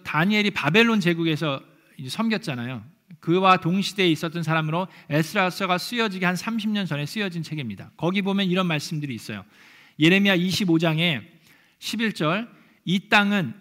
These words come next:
여기서 얘기하는 이 땅은 유대 땅입니다. 이 땅은 깡그리 끔찍한 폐허가 되고 이 땅에 살던 민족은 칠십 년 동안 바벨로니아 왕을 섬길 것이다 라고 이미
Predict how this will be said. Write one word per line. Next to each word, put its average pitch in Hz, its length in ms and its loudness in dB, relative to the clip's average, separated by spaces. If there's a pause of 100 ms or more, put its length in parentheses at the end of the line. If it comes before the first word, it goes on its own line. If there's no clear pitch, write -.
여기서 180 320 0
얘기하는 170 340 2
이 156 120 -2
땅은 170 360 0
유대 160 340 0
땅입니다. 110 600 -4 (140)
이 156 160 -4
땅은 202 420 0
깡그리 240 840 2
끔찍한 233 720 -2
폐허가 214 380 0
되고 147 580 -2 (300)
이 170 140 -2
땅에 226 360 4
살던 185 380 2
민족은 170 480 2
칠십 277 440 -2
년 247 260 0
동안 185 320 0
바벨로니아 165 640 0
왕을 165 440 -2 (440)
섬길 240 640 -4
것이다 160 520 0
라고 131 220 -2
이미 190 600 0